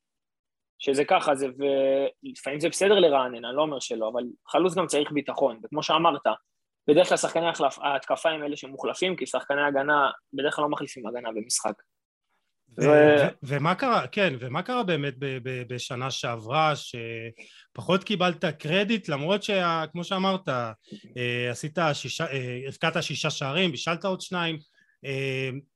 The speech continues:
Speaker 2: מה קרה שם שלא באמת קיבלת את ההזדמנות מגיא לוזון?
Speaker 1: תשמע, האמת שאני לא כל כך יודע, בהתחלה חשבתי שזה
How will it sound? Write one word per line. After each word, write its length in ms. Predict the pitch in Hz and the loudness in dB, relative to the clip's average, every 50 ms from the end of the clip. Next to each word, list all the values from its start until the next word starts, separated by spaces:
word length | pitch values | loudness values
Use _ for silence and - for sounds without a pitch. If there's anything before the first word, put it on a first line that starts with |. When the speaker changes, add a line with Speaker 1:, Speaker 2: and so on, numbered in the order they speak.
| _ _ - | _ _ -4
Speaker 2:
מה 200 | 156 165 185 190 | -2 0 0 0
קרה 240 | - 254 247 233 | 2 2 2 2
שם 300 | 190 - 214 190 170 170 | 2 2 2 2 2 0
שלא 440 | 160 - - 143 135 135 139 147 160 | -2 -2 -2 -2 -2 -2 -2 -2 -2
באמת 380 | 156 151 147 139 139 143 143 - | 0 -2 -2 -2 -2 -4 -6 -8
קיבלת 400 | - - 123 110 135 135 131 - | -12 -14 -6 -4 -4 -2 -2 -6
את 140 | 127 - - | -8 -8 -8
ההזדמנות 440 | 123 113 107 - - 120 131 127 _ - | -10 -10 -10 -10 -8 -8 -8 -10 _ -12
מגיא 200 | 120 110 113 123 | -12 -8 -6 -6
לוזון? 460 | 120 113 113 123 117 113 131 143 151 151 _ _ _ _ _ _ _ _ _ _ _ _ _ _ _ _ _ _ _ _ _ _ _ _ _ | -6 -6 -8 -10 -10 -8 -8 -8 -8 -10 _ _ _ _ _ _ _ _ _ _ _ _ _ _ _ _ _ _ _ _ _ _ _ _ _
Speaker 1:
תשמע, 180 | - 160 156 - - | 0 0 0 0 0
האמת 360 | - 123 127 135 147 175 190 - | -2 0 0 2 2 2 2 4
שאני 640 | - 220 214 208 196 185 165 147 131 139 135 135 | 4 6 6 6 8 6 4 4 0 -4 -4 -4
לא 80 | 151 175 | -4 -4
כל 140 | - 208 190 | -4 -4 -6
כך 160 | 208 185 - | -6 -4 -2
יודע, 220 | 170 160 165 170 147 | 0 2 2 2 2
בהתחלה 360 | 127 117 - - - 143 151 | 2 -2 -6 -2 -2 -2 -2
חשבתי 440 | - - 147 - - 160 160 - 160 | -2 -4 -6 -2 -2 -2 -2 -2 -6
שזה 340 | 151 - - 143 131 131 139 | -6 -6 -6 -6 -6 -4 -4